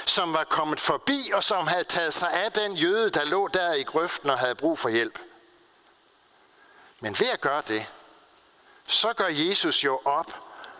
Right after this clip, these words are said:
med den lovkyndiges indskrænkning af, hvem er det, der kan være næste. Det kan nemlig enhver, som du møder på din vej, siger Jesus. Det gør Jesus af en eneste grund,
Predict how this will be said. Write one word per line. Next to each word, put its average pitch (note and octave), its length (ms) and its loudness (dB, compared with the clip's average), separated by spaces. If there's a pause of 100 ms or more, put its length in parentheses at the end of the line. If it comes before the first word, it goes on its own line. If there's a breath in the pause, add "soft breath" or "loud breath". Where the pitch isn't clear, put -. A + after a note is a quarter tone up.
(120)
med C3+ 160 2
den B2 160 0
lovkyndiges C3 1040 0
indskrænkning C#3 1000 0
af, F#3 240 2
hvem G3+ 340 0
er E3 200 0
det, F#3 180 -2
der C#3 60 0
kan B2+ 240 -2
være B2 180 0
næste. B2 480 0 (1080 loud breath)
Det F3+ 180 0
kan E3+ 280 0
nemlig D#3+ 560 0
enhver, C3 640 0
som A#2 240 -2
du A2+ 140 2
møder D3+ 380 2
på C3+ 160 -2
din A2+ 220 0
vej, D3 260 0
siger G2+ 400 0
Jesus. - 460 -4 (1160 loud breath)
Det A#3+ 180 0
gør A#3 240 2
Jesus F#3+ 560 2
af E3+ 260 0
en G#3 360 0
eneste F#3 560 0
grund, D#3+ 400 -4